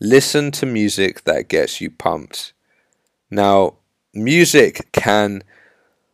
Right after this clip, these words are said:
push us in all sorts of different mental states. So why not select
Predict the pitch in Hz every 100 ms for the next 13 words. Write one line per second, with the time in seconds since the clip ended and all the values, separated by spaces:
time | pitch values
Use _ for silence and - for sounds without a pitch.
0 | _ _ _ _ - - 156 151 143 104
1 | - - - 101 - 113 110 98 82 95
2 | 90 87 - 90 - 92 90 87 - -
3 | - - 117 - - - _ _ _ _
4 | _ _ _ _ _ _ - - 127 131
5 | 135 120 - 101 107 147 180 175 - -
6 | 123 127 135 101 - -